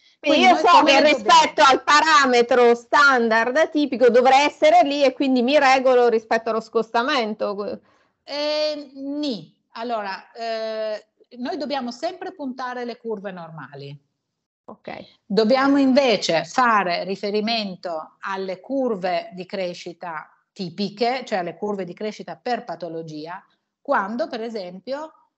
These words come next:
Speaker 2: valutiamo la necessità di nutrizione artificiale, perché non possiamo valutare la necessità di nutrizione artificiale sulle
Speaker 1: Rispetto a uno
Speaker 2: curve di
Speaker 1: standard.
Speaker 2: crescita normale, perché altrimenti sarebbero tutti candidati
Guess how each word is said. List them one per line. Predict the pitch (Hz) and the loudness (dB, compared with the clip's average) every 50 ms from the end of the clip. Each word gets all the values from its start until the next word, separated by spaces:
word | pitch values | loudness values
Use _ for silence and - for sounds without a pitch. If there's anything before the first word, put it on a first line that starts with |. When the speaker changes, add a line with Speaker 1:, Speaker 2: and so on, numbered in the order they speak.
| _ _ | _ _
Speaker 2:
valutiamo | - 190 190 233 302 294 - 269 214 175 165 180 220 294 | -8 -6 -6 -6 -6 -6 -6 -8 -8 -8 -10 -10 -10 -10
la | 294 254 | -8 -8
necessità | 202 190 180 180 - 262 - - 320 330 214 175 | -8 -10 -10 -10 -12 -12 -12 -12 -12 -10 -10 -8
di | 185 247 | -8 -8
nutrizione | 302 320 311 - 196 175 - - 180 202 254 | -10 -10 -10 -12 -12 -12 -12 -12 -10 -10 -10
artificiale, | 254 - - 180 - 147 143 - 214 208 175 151 147 143 147 151 _ _ _ _ _ _ _ _ _ _ _ _ _ | -10 -10 -12 -12 -12 -12 -12 -8 -8 -6 -6 -8 -10 -14 -16 -20 _ _ _ _ _ _ _ _ _ _ _ _ _
perché | - 170 170 208 | -12 -10 -8 -8
non | 180 180 165 165 | -10 -8 -12 -10
possiamo | 160 190 180 - - 254 262 254 226 196 180 175 165 156 156 - _ _ _ _ _ _ _ | -8 -8 -8 -4 -2 0 0 2 0 0 -2 -4 -6 -6 -10 -14 _ _ _ _ _ _ _
valutare | 214 190 202 185 190 190 185 202 196 196 196 196 196 202 196 196 202 - - | -4 -2 -2 -2 -2 -4 -6 -4 -4 -4 -4 -4 -6 -6 -6 -6 -8 -10 -12
la | 202 185 175 | -10 -10 -10
necessità | 185 185 180 - 190 185 - 196 180 180 196 190 190 190 185 185 - _ _ _ _ _ _ | -10 -12 -10 -12 -12 -10 -8 -10 -10 -8 -8 -6 -6 -8 -8 -12 -16 _ _ _ _ _ _
di | _ 220 180 185 208 214 | _ -10 -6 -4 -2 -2
nutrizione | 202 185 - 202 196 202 - 208 196 196 | -4 -6 -6 -8 -8 -4 -4 -4 -4 -4
artificiale | 185 - - 202 190 202 190 - 202 190 190 190 202 190 | -8 -6 -6 -6 -6 -6 -6 -4 -4 -4 -2 -2 -4 -4
sulle | - - - 240 233 220 | -6 -6 -4 0 0 0
Speaker 1:
Rispetto | 208 196 208 | 0 0 -2
a | |
uno | 180 180 | -2 -2
Speaker 2:
curve | 180 202 202 190 202 | -2 -2 0 0 0
di | 165 | 0
Speaker 1:
standard. | 160 165 160 - | 0 -2 0 0
Speaker 2:
crescita | 208 208 208 - 233 - 196 175 | 0 0 0 -4 -6 -6 -6 -10
normale, | 175 170 165 170 175 226 269 262 214 180 170 170 165 | -10 -14 -16 -12 -6 -4 -4 -4 -4 -6 -8 -12 -14
perché | - 165 165 - | -16 -20 -18 -18
altrimenti | 170 170 175 _ 254 294 247 185 170 180 180 233 220 | -18 -18 -16 _ -12 -12 -10 -12 -14 -14 -16 -16 -14
sarebbero | - 190 160 165 160 170 160 156 _ | -14 -14 -16 -14 -16 -16 -18 -18 _
tutti | _ 311 311 - - 180 | _ -6 -6 -4 -8 -12
candidati | 156 - 170 165 165 170 165 175 165 156 151 _ - 151 147 | -10 -10 -12 -12 -12 -12 -12 -12 -12 -14 -16 _ -20 -20 -20